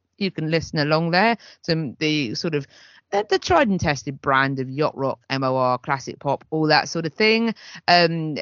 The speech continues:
which would, which, you know, is, is relaxing and uplifting. That's the brief that we kind of go for. Um, also, uh, as, as you rightly mentioned, I will be appearing on Channel five's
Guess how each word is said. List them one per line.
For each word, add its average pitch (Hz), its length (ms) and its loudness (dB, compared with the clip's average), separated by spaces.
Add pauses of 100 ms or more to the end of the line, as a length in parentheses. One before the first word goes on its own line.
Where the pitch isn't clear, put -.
(140)
which 165 280 -4
would, 147 140 -6 (140)
which, - 340 -4
you 143 80 0
know, 127 80 2
is, 135 320 -4
is 165 220 -4
relaxing 208 640 2
and 180 80 0
uplifting. 120 420 -4
That's - 200 -4
the 127 100 -6
brief 127 300 -4
that - 120 -4
we 123 80 -6
kind 113 240 -4
of 110 100 -8
go 107 200 -4
for. 98 420 -4
Um, 127 300 2
also, 240 560 6 (500)
uh, - 160 -6
as, 233 200 -2
as 175 280 -4
you 123 320 -10
rightly 160 500 -2
mentioned, 202 440 -6
I 196 80 -2
will 202 120 -2
be 202 100 -2
appearing 208 360 -2
on 170 320 -4
Channel 208 320 -4
five's 170 340 0